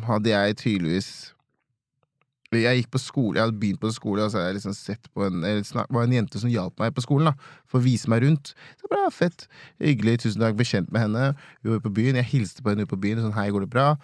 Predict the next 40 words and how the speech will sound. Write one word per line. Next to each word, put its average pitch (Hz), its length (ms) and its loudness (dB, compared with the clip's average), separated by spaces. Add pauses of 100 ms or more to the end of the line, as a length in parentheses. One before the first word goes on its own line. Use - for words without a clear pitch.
(420)
Hun 127 80 2
sto 127 160 0
og - 60 -4
pratet 110 240 0
med 101 80 2
meg 101 80 0
i - 20 -2
to 117 160 -6
minutter, 101 240 -2
så 107 80 -4
gikk 92 320 -6
hun. 90 60 -2 (420)
Tenkte 104 220 -2
ikke 110 100 0
over 90 220 -2
det. 101 60 -4 (120)
Whatever, 131 640 0
hyggelig 98 300 0
å - 20 -2
hilse 87 160 -8
på 85 140 -12
henne. 95 100 -10 (480)
Så - 80 -6
når 127 140 6
vi 120 80 4
går 131 240 6
ut 151 180 6
derfra, 160 380 4 (500)
så 151 160 2
møter 120 400 4
jeg, 107 540 0
så 139 100 -2
ser 113 220 2
jeg 120 100 4
en 120 140 2
bil 147 180 4
som 139 160 0
puller 117 300 2
opp 120 100 -6
foran 113 380 2